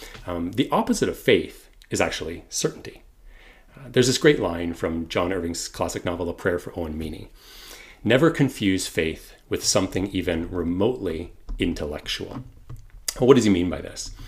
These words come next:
This does not mean that faith is anti-intellectual. I think that's important for us to understand. It just lives in a different time zone. It speaks a different language. Pete Enns wrote a book called The Sin of Certainty, in which he explores these themes, and this is how he explains things from his perspective.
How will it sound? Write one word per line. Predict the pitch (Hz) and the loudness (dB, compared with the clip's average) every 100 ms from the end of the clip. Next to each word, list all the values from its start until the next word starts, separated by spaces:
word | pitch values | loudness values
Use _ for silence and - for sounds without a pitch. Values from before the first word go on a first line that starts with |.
| - - - - | -14 -16 -16 2
This | 143 | 2
does | - 131 | 4 6
not | 127 143 143 | 6 6 4
mean | 107 101 98 | 4 4 4
that | 90 - | 2 -2
faith | - 90 87 - - | 0 2 2 -2 -8
is | 101 - | -6 -4
anti-intellectual. | - 87 87 85 82 - 90 90 - 82 80 - 90 85 | -2 -2 -2 -4 -4 -4 -6 -4 -4 -6 -6 -8 -6 -4
I | |
think | 101 101 | -2 0
that's | 98 | 0
important | 87 - 85 85 | -2 -4 -4 -6
for | 87 78 | -8 -8
us | - | -8
to | |
understand. | 85 80 - - 78 - - - - - | -10 -10 -8 -6 -6 -10 -16 -18 -16 -2
It | - | 2
just | 170 | 4
lives | 135 120 120 113 107 - - - | 4 4 4 2 -2 -2 -4 -2
in | 110 | 0
a | |
different | 104 - 104 | 2 -2 -4
time | - 85 80 80 | -6 -4 -4 -4
zone. | - 73 90 | -4 -6 -4
It | - | -2
speaks | - 127 - - | 2 2 2 -6
a | |
different | 95 98 98 | -4 -4 -4
language. | 90 85 85 82 76 - 101 - - - - - - - - - | -2 -2 0 -4 -6 -10 -10 -12 -12 -14 -18 -18 -18 -18 -16 -8
Pete | - 160 | 4 6
Enns | 101 87 87 85 | 6 4 0 0
wrote | 95 87 | 0 2
a | |
book | 85 87 | 2 -2
called | - 90 85 | 2 0 2
The | 85 | -2
Sin | - - 107 - | 0 2 2 0
of | 101 90 | -2 -4
Certainty, | - 92 87 87 | -4 -4 -4 -2
in | 87 | -2
which | 90 - | -2 -4
he | |
explores | 87 - 95 85 - | -4 -2 -2 -2 -4
these | 82 - | -8 -6
themes, | 82 76 78 | -6 -6 -6
and | 107 | -2
this | 120 | -2
is | 143 | -2
how | 104 95 | -2 -2
he | 85 | -2
explains | 82 - 92 82 80 80 - | -4 -6 -6 -6 -6 -4 -6
things | - - 87 | -4 -4 -4
from | - 76 | -4 -6
his | 82 | -6
perspective. | - - - - - - | -6 -8 -8 -10 -12 -16